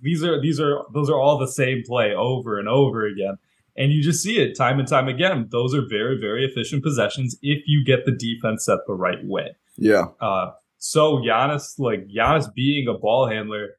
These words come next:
Speaker 1: in pick and roll is going to be a good play. I love how, I love how we keep oscillating this because we saw a lot of, it's just going back to the dark days. You see, like, oh, put the ball in Giannis's
Speaker 2: Yeah.
Speaker 1: hands, point Giannis.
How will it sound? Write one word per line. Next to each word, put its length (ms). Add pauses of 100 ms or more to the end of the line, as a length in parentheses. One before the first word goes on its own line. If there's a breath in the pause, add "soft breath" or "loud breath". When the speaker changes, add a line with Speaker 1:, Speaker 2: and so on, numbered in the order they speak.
(320)
Speaker 1:
in 300
pick 180
and 140
roll 320
is 180
going 380
to 80
be 120
a 80
good 240
play. 120
I 140
love 400
how, 340
I 140
love 300
how 100
we 120
keep 160
oscillating 640
this 180 (400)
because 320
we 100
saw 380
a 60
lot 300
of, 60
it's 180 (160)
just 220
going 240
back 240
to 60
the 160
dark 340
days. 260
You 80
see, 160
like, 220
oh, 220
put 120
the 80
ball 260
in 80
Giannis's 460
Speaker 2:
Yeah. 60
Speaker 1:
hands, 220
point 240
Giannis. 320